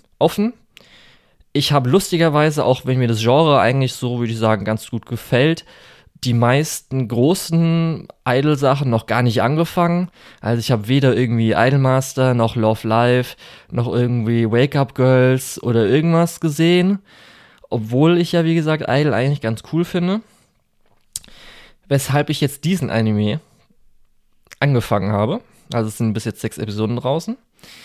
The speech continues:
Ist, weil ich einen Clip davon gesehen habe. Und ich glaub, das, was man im Videospielbereich als Grafikhure bezeichnet, ist bei mir eingetreten. Denn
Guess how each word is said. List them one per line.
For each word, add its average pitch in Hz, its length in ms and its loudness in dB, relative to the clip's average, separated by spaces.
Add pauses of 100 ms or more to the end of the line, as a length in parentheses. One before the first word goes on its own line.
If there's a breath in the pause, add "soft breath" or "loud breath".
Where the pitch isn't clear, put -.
(1120 loud breath)
Ist, - 600 -6 (320 loud breath)
weil 120 220 0
ich 123 140 -4
einen 117 120 -2
Clip - 200 -4
davon 113 280 -2
gesehen 104 300 -2
habe. 123 300 -2 (1200 soft breath)
Und 139 120 -2
ich 139 100 -4
glaub, - 280 -2 (800)
das, - 280 0
was 131 220 -2
man 127 360 0
im 120 160 -2
Videospielbereich 165 1080 -2
als 120 220 -4
Grafikhure 127 580 0
bezeichnet, 113 560 -2 (760 soft breath)
ist 135 160 -6
bei 139 80 4
mir 123 140 2
eingetreten. 117 560 -2 (1300 soft breath)
Denn 156 320 0